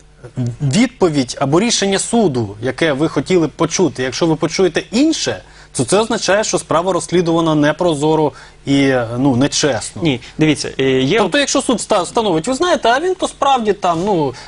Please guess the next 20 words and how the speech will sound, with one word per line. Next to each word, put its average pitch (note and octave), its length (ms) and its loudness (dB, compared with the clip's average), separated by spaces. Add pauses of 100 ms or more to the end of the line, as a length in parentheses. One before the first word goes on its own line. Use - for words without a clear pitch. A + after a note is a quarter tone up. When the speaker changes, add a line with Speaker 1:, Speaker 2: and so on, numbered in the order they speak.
(140)
Speaker 1:
е, D3 60 -4
у D#3 120 2
стані A#3 320 0
афекту, D3+ 920 2
а, C3+ 340 2 (100)
це D#3 100 0
по-перше, C3+ 500 0
цей B2+ 140 -2
підозрюваний, A#2 720 -2
по-друге, F#3+ 460 0 (280)
водій, D3+ 540 0
е, C#3+ 120 0
загиблий, D#3 600 0 (240)
е, C3+ 220 -2
москвича, D3+ 680 2
там C3+ 180 -4
щось B2+ 280 -4
не C#3+ 80 -2
так, C3+ 280 -2
от A#2+ 80 -8